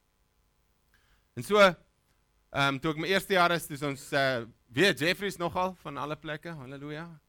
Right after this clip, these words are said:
Ons het altyd in Jeffreys gaan vakansie hou, nadat my pa by Sanlam begin werk het, want toe ons by die spoorweg gewe-, ge-,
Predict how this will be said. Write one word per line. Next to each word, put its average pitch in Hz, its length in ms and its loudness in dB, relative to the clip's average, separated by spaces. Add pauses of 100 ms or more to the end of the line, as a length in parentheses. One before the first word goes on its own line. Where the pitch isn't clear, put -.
(560)
Ons 139 140 -4
het 156 80 -4
altyd 165 200 0
in 127 60 -10
Jeffreys 135 260 -4
gaan 117 120 -10
vakansie 147 380 -2
hou, 101 140 -8 (840)
nadat 123 280 -2
my 139 100 -4
pa 139 180 -2
by 117 80 -4
Sanlam 135 340 -2
begin 113 200 -6
werk 104 180 -6
het, 117 80 -8
want 113 120 -8
toe 123 100 -6
ons 104 60 -12
by 123 60 -8
die 120 60 -8
spoorweg 165 380 -2
gewe-, 151 280 -8
ge-, 143 200 -8